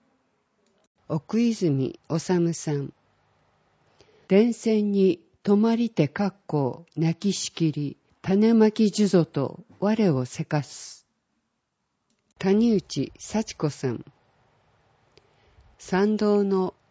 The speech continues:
入り口守る大鳥居、幾千万の願いもろとも。田辺光彦さん。あなたの作品を披露しよう。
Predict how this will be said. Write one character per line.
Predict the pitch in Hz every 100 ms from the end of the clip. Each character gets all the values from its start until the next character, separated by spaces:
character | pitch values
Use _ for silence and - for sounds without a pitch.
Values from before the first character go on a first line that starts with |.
| _
入 | 165 165 226
り |
口 | 214 220 -
守 | 208 190 185 165
る | 135 127 _ _
大 | 156 196
鳥 | 214 208 180 143 131 -
居、 | - _ -
幾 | 151 -
千 | - 247 240
万 | 214 160 135
の | 135 - - _ 151
願 | 165 170 208
い | 147 -
も | 143 151
ろ | 180
と | - 156
も。 | 147 135 _ _ _ _ _ _ _ _ _ _ _ _ _ -
田 | 214
辺 | 208 170 165 151 -
光 | 180 175 233
彦 | 214 - 165
さ | 151 160
ん。 | 139 139 - _ _ _ _ _ _ _ _ _ _ _ _ _ _ _ _ -
あ | 170
な | 226
た | - 208
の | 147
作 | - 160 -
品 | 190 208 190
を | 180 165 - _
披 | - 190
露 | 247 247
し | 170 - 147
よ | 127 123 -
う。 | _ _ _